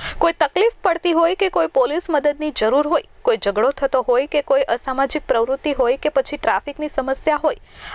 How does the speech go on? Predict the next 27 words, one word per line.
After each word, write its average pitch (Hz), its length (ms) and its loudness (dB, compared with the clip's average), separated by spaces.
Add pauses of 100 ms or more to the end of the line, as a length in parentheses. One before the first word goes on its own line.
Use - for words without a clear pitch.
આ 330 160 2
તમામ 339 320 0
બાબતોની 320 500 0
રજૂઆત 269 460 0
કરવા 262 300 0
ગુજરાત 226 480 -2
પોલીસ 277 320 0
પાસે 247 340 0
સો 330 240 -2
નંબર 302 340 -2
ડાયલની 262 540 -4
એક 269 160 -6
સિસ્ટમ 269 440 -4
ઊભી 208 160 -2
કરી 175 240 -2
છે. - 260 -2 (360)
સુરતમાં 226 360 0
સો 214 220 0
નંબર 240 320 -2
પર 254 220 0 (120)
એવરેજ 233 440 0
દરરોજના 226 640 -2 (440)
બસો 349 340 0
ચોર્યાસી 381 600 0
કોલ 240 220 -2
આવે 175 220 -2
છે. - 160 -2